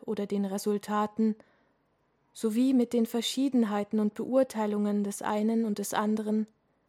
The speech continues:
sind daher eine leichtere Arbeit, als sie vielleicht scheinen. Denn statt mit der Sache sich zu befassen, ist solches Tun immer über sie hinaus. Statt in ihr zu verweilen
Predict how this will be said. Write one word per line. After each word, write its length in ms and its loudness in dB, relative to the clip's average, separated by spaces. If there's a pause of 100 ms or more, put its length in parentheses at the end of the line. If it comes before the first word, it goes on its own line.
(460)
sind 280 2
daher 320 2
eine 180 0
leichtere 580 0
Arbeit, 540 -2 (540)
als 200 -4
sie 60 -2
vielleicht 340 -2
scheinen. 460 -4 (2750)
Denn 140 4
statt 320 -2
mit 140 2
der 120 2
Sache 380 0
sich 220 -6
zu 120 -6
befassen, 680 0 (800)
ist 180 -6
solches 420 2
Tun 320 2
immer 480 2
über 300 2
sie 140 -4
hinaus. 680 -2 (760)
Statt 400 -8
in 240 2
ihr 300 0
zu 160 -6
verweilen 720 0